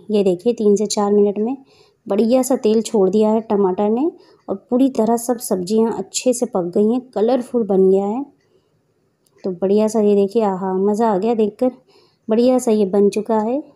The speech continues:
रेडी हो गया है हमारा ये टमाटर की सब्ज़ी।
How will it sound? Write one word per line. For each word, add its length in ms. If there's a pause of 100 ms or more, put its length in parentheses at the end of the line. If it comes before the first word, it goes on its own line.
(220)
रेडी 280
हो 140
गया 180
है 180
हमारा 300
ये 200
टमाटर 480
की 160
सब्ज़ी। 500